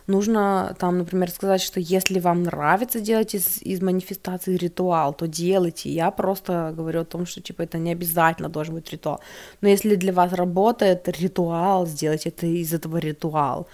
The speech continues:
Потому что, ну, несмотря на то, что я говорила, что манифестировать нужно, типа, там, ну, возвращаться к практике манифестации постоянно, постоянно, постоянно, эм, ну, там, даже когда вы моете посуду, принимаете душ, там, или,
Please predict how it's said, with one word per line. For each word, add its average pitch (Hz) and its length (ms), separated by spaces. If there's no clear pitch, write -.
Потому 180 400
что, 170 360
ну, 165 340
несмотря 170 480
на 180 60
то, 180 100
что 170 160
я 165 40
говорила, 208 260
что - 160
манифестировать 170 760
нужно, 170 380
типа, - 240
там, - 340
ну, 170 300
возвращаться 175 580
к - 100
практике - 420
манифестации 170 640
постоянно, 165 580
постоянно, 170 520
постоянно, 180 880
эм, 175 800
ну, 190 380
там, 170 220
даже 180 220
когда 180 280
вы 170 100
моете 175 320
посуду, 175 420
принимаете 175 560
душ, 175 280
там, 165 260
или, 165 240